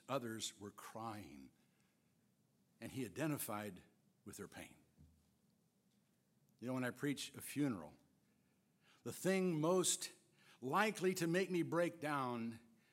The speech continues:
is the sorrow being expressed by the family and friends. We're touched by the pain of others, and so is Jesus. I treasure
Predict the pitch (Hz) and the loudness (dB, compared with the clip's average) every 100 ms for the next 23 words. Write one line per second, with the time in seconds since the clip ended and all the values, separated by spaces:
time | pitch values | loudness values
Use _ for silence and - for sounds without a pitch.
0 | _ - _ 143 139 143 131 - - 131 | _ -20 _ -4 -4 0 2 2 0 -2
1 | 170 139 113 95 127 117 110 - - 113 | -2 0 -2 0 0 0 -2 -6 -8 -8
2 | 123 85 - - 92 95 85 - 113 120 | -6 -6 -6 -6 -8 -10 -8 -8 -4 -2
3 | 104 82 - - _ _ _ _ _ _ | -4 -8 -14 -20 _ _ _ _ _ _
4 | 98 95 - - - _ - - - _ | -14 -12 -12 -14 -20 _ -18 -18 -18 _
5 | _ _ _ _ _ _ _ _ _ _ | _ _ _ _ _ _ _ _ _ _
6 | 139 139 - 220 190 - - - _ _ | -10 -8 -8 -8 -8 -10 -12 -16 _ _
7 | _ _ _ _ 117 120 117 - 127 131 | _ _ _ _ -4 -4 -6 -8 -4 -2
8 | 127 - 120 127 123 98 - - - - | -2 -2 -6 -4 -8 -8 -14 -16 -16 -20
9 | - - _ _ _ _ _ _ _ _ | -20 -20 _ _ _ _ _ _ _ _
10 | _ _ _ _ _ 107 104 - 110 98 | _ _ _ _ _ -8 -4 -4 -4 -6
11 | 87 - _ _ _ _ - 87 - 62 | -8 -14 _ _ _ _ -18 -16 -14 -16
12 | - - - - - _ _ _ _ _ | -18 -20 -20 -20 -20 _ _ _ _ _
13 | _ _ - - 113 - 135 127 101 | _ _ -20 -14 -10 -6 -4 -4 -6